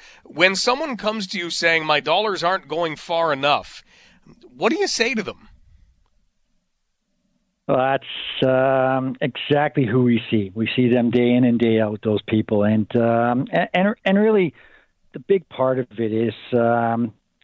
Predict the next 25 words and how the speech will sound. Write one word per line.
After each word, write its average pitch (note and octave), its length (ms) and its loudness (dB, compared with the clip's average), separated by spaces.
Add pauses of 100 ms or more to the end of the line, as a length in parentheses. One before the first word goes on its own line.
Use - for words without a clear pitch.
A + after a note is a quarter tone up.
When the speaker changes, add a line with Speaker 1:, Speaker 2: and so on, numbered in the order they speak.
(420)
Speaker 2:
letting D3 380 2
someone C3+ 240 2
know A#2 220 2
that A2 140 0
they've G#2+ 180 0
got A2+ 240 0
someone B2 240 2
that's A2+ 180 2
gonna A2 220 0
listen A2 280 0
and G#2 120 0
try G2+ 160 0
and F#2+ 100 -2
help E2 220 -4
them. - 160 -8 (480)
So B2+ 280 4
when B2+ 260 2
someone F#3 260 4 (100)
says, C#3 180 2
"My A#2+ 100 2
dollars B2 380 2
aren't A#2+ 200 -2
going B2 340 0
far A#2 180 2
enough," A2+ 300 2